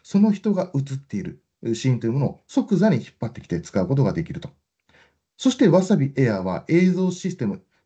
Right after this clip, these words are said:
えー、映像編集装置からですね、直接つないで、えー、ご利用いただくこともできますので、その映像システムの中でシームレスに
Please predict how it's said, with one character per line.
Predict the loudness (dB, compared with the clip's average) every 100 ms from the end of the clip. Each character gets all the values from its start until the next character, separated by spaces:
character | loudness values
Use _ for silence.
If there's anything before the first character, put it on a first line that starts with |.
| -6
え | -4 -2 -4 -4 -2
ー、 | 2
映 | 4
像 | 2
編 | 2 2
集 | 2 2 0
装 | 0
置 | -2 -2
か |
ら | -4
で | -4
す |
ね、 | -8 -8 -12 _ -4
直 | -2
接 | 0 0 2 2 2
つ | 4 4
な | 4
い |
で、 | 2 -2 _ _ -8
え |
ー、 | -4 -2
ご | -2
利 | -2
用 | -2
い |
た | -4
だ | -6
く |
こ | -8
と | -10
も | -8
で | -8
き | -8
ま | -8
す | -8
の | -6
で、 | -6 -8 _ _
そ | 2
の | 2 4
映 | 4 4
像 | 2 0
シ | -2
ス |
テ | 0
ム | 2
の | 2
中 | 0 -2
で | -4
シ | -4 0
ー |
ム | 2
レ | 0
ス | -4
に | -6